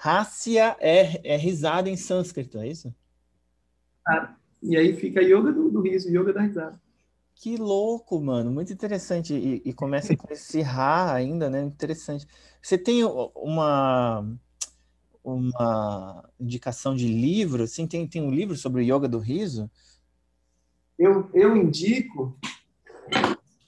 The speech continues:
Speaker 2: pra gente que tá aqui em português, eu indico o meu. <laughs>
Speaker 1: Ah, é, sim, boa, boa. Perfeito.
Speaker 2: Porque o meu, o meu eu fiz, é,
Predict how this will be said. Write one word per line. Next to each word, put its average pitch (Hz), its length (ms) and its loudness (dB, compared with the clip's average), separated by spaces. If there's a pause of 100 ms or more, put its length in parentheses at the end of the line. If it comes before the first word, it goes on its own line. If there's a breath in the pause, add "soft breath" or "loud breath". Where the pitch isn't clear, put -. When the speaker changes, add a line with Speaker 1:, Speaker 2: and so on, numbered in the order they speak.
(600)
Speaker 2:
pra 175 200 6
gente 196 280 6
que 202 80 6 (100)
tá 190 160 4
aqui 180 220 4
em 190 100 6
português, 190 540 6
eu 285 80 2
indico 381 280 8
o 302 40 4
meu. 226 240 6
<laughs> - 120 -4 (480)
Speaker 1:
Ah, 123 840 4
é, 139 520 2
sim, 131 920 -2
boa, 120 280 4
boa. 127 220 -10 (1000)
Perfeito. 139 480 2
Speaker 2:
Porque 214 280 4
o 220 140 6
meu, 202 640 4 (400)
o 202 180 -2
meu 202 440 4
eu 190 120 6 (160)
fiz, 190 520 -4
é, 135 640 -4